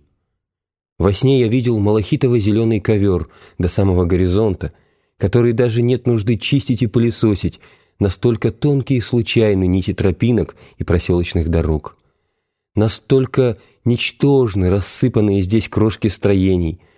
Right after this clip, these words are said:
Ближайшие очаги цивилизации — деревеньки Чепурина и Кыра. Только далеко ли они и в какую сторону, тоже никто не знает. Да и зачем это знать?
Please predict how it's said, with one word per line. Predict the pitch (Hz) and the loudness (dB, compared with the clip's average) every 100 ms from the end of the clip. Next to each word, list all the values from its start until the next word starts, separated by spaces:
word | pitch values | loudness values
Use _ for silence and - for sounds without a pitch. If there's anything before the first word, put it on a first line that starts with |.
| _ _ _ _ - | _ _ _ _ 0
Ближайшие | 98 113 139 127 - 117 | 2 4 2 0 0 0
очаги | 113 123 113 131 | -2 -2 -2 -2
цивилизации — | - 113 117 110 131 143 - 90 80 - _ _ - | 0 0 2 2 0 -2 -2 -2 -2 -6 _ _ -2
деревеньки | 104 120 131 123 | 2 2 2 -2
Чепурина | 120 123 101 139 139 135 127 | -2 -4 0 0 2 2 -2
и | |
Кыра. | - 107 87 76 - _ _ _ _ | 0 0 0 -2 -10 _ _ _ _
Только | 117 110 117 | 0 2 2
далеко | 113 120 117 156 165 | 2 2 0 0 2
ли | 123 | 2
они | 98 92 90 80 | 2 2 0 0
и | 92 | -2
в | |
какую | 113 98 127 107 | -2 0 0 0
сторону, | - - 151 143 101 82 80 _ | -2 -2 0 2 0 -2 -6 _
тоже | 139 139 120 | 0 2 0
никто | 98 - 113 | 0 0 2
не | 107 | 2
знает. | 87 87 80 71 - _ _ _ _ _ - | 2 2 2 -2 -6 _ _ _ _ _ -2
Да | 101 | 2
и | 104 | 2
зачем | 101 98 131 120 | 2 0 0 0
это | 82 80 | 0 -2
знать? | 78 73 71 - | 0 -2 -4 -10